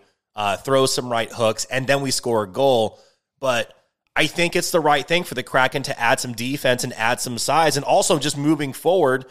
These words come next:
and I know you're gonna talk about this in a second, but moving forward, I think just having a guy that can, um, that is a good,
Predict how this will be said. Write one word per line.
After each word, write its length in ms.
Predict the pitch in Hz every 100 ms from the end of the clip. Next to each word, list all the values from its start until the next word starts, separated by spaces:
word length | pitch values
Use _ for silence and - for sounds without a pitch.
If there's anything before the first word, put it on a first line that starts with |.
| - -
and 100 | 127
I 60 |
know 80 | 139
you're 160 | 135 147
gonna 140 | 139
talk 240 | - 120 120
about 240 | 123 117
this 180 | 139 -
in 60 |
a 40 | 120
second, 340 | 120 113 117 - - -
but 100 | 139
moving 300 | 156 170 139
forward, 400 | - 170 147 131
I 100 | 139
think 200 | 170 160
just 140 | 156 -
having 340 | 147 143 143
a 60 | 120
guy 300 | 120 123 131
that 180 | 120 -
can, 320 | 120 110 -
um, 400 | 110 107 98 92 -
that 220 | 131 123 135
is 140 | 120
a 40 |
good, 320 | 104 135 131